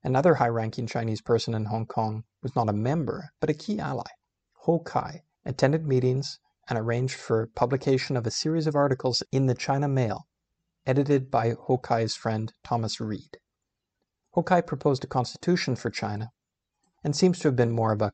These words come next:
constitutional monarchist. He was helpful in promoting the society on behalf of Young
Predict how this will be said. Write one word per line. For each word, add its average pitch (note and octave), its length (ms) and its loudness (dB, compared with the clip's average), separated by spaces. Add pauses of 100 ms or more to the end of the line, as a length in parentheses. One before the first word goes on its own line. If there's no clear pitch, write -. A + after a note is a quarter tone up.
constitutional A2+ 720 -4
monarchist. G#2 640 -6 (920)
He - 60 -6
was D3 140 0
helpful A#2+ 400 2
in G#2+ 100 2
promoting A2 400 0
the G2+ 80 -2
society G#2 520 -2
on G#2 120 -2
behalf G#2 320 -2
of G#2+ 140 -8
Young G#2+ 300 -4